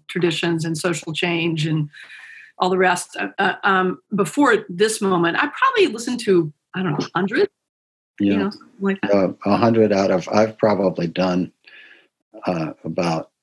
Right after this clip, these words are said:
Speaker 2: a hundred and fifty at this point of the two hundred and fifty or so that we've done.
Speaker 1: Yeah.
Speaker 2: So.
Speaker 1: Yeah.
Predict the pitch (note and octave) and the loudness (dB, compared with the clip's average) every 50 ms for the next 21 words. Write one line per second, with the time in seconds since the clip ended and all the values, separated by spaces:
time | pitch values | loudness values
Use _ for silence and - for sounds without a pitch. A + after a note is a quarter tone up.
0 | _ _ - - F#2+ F#2 F2+ F2+ F2 D#2 - - D#2 D2+ D2 - - - G2 - | _ _ -6 -4 -2 0 0 0 0 -2 -2 -4 -4 -6 -6 -6 -4 -4 -4 -4
1 | - - - C#3+ D3 - - - D#2+ D#2 - - - - D#2+ D2 C#2+ D2 D2+ - | -6 -8 -10 -8 -8 -10 -8 -8 -8 -8 -8 -8 -6 -6 -4 -4 -4 -6 -8 -8
2 | - E2 - - - F2+ F2 F2+ E2+ D#2+ E2 D2+ C#2+ - - - E2 - - - | -10 -8 -4 -2 -2 -2 -2 -2 -4 -4 -6 -6 -8 -10 -10 -10 -10 -10 -8 -8
3 | E2 - - - - - - - - E2 - - - D#2+ - - D#2+ D#2 - - | -8 -8 -8 -8 -8 -8 -8 -6 -6 -6 -8 -8 -10 -14 -16 -16 -18 -18 -14 -12
4 | E2 D#2 D#2 F2+ - - - - D#3+ D3+ - _ _ _ _ _ _ - F3+ E3+ | -12 -10 -8 -8 -8 -8 -10 -14 -18 -20 -20 _ _ _ _ _ _ -10 -6 -4
5 | E3+ E3+ E3+ E3 D#3 | -4 -4 -4 -6 -6